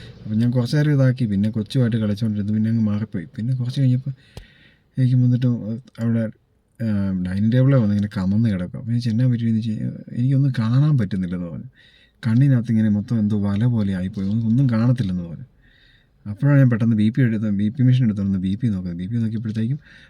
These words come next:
ആ സമയത്ത് ഏതാണ്ട് എൺപത്, അമ്പത്തഞ്ചൊക്കെ ആയിട്ടാണ് കാണിക്കുന്നത്. അപ്പം പിന്നെ, ആ, പെട്ടെന്ന്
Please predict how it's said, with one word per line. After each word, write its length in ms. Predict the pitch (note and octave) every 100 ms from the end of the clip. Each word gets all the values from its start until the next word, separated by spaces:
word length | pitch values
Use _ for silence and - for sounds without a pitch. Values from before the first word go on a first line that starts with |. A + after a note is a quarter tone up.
| -
ആ 120 | G#2+ A2
സമയത്ത് 380 | B2 C3 C3
ഏതാണ്ട് 280 | C3+ B2+ B2+ B2+ B2 A2+ -
എൺപത്, 500 | A2 G#2 A2 A#2 A#2
അമ്പത്തഞ്ചൊക്കെ 760 | F#2+ G#2 G#2+ - G#2+ G#2+ F#2
ആയിട്ടാണ് 280 | G#2 F#2 F#2+
കാണിക്കുന്നത്. 380 | F2+ F#2 F#2+ C2+
അപ്പം 260 | C3 - G#2+
പിന്നെ, 240 | A2+ C3 - - - - - -
ആ, 40 |
പെട്ടെന്ന് 640 | G#2+ A2 A2+ A#2+ A#2+ A#2